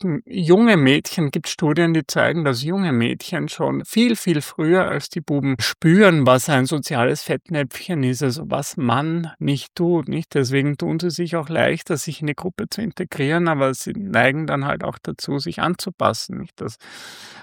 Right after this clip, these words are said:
Frauen sind viel freundlicher psychologisch gesehen als Männer.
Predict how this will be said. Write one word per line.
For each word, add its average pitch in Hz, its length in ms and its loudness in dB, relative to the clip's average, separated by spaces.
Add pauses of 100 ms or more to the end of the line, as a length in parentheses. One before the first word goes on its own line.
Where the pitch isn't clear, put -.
(140)
Frauen 120 320 0
sind 135 260 0
viel 143 160 -4
freundlicher 160 680 0
psychologisch 170 640 -2
gesehen 175 340 -2
als 170 180 -4
Männer. 127 340 0